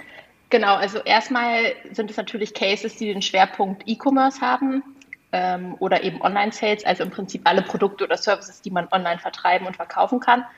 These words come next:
Aber natürlich ist es jetzt nicht nur der Webshop, den wir uns dann da anschauen, ähm, das wäre ein bisschen <laughs> kurz gesprungen sozusagen, sondern letztendlich alles,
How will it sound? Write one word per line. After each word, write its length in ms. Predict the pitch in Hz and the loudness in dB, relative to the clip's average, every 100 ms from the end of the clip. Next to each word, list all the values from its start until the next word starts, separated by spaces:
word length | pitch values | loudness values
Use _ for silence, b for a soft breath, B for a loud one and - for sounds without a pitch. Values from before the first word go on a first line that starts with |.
| B B B B _ | B B B B _
Aber 400 | 190 190 190 196 | 4 6 6 4
natürlich 540 | 190 185 247 202 - - | 2 -2 -10 -12 -14 -14
ist 100 | - | -14
es 120 | 190 | -6
jetzt 200 | 202 - | -6 -4
nicht 160 | 214 214 | -8 -6
nur 300 | 202 190 185 | -2 -2 0
der 180 | 175 | 0
Webshop, 420 | 175 202 - 247 - | 0 -2 -2 -2 -2
den 140 | 220 | -6
wir 100 | 220 | -6
uns 160 | 214 - | -8 -8
dann 160 | 202 | -4
da 80 | 208 | -4
anschauen, 800 | - 233 226 226 220 226 233 220 - | -2 -4 -2 0 0 0 -6 -8 -6
ähm, 320 | 175 180 180 | -6 -8 -12
das 180 | 185 - | -10 -4
wäre 100 | 185 | -4
ein 100 | 185 | -6
bisschen 420 | 190 190 180 196 - | -10 -10 -10 -12 -10
<laughs> 160 | - 240 | -6 -2
kurz 320 | - 226 - | 2 2 2
gesprungen 520 | - 208 - 202 214 208 | -6 -6 -6 -4 -2 -4
sozusagen, 580 | 196 - 196 190 196 | -6 -4 2 4 2
sondern 300 | 185 180 180 | 0 2 4
letztendlich 560 | 185 180 190 185 190 - | 2 0 -2 -2 -4 0
alles, 420 | 180 202 196 - | 2 2 0 -4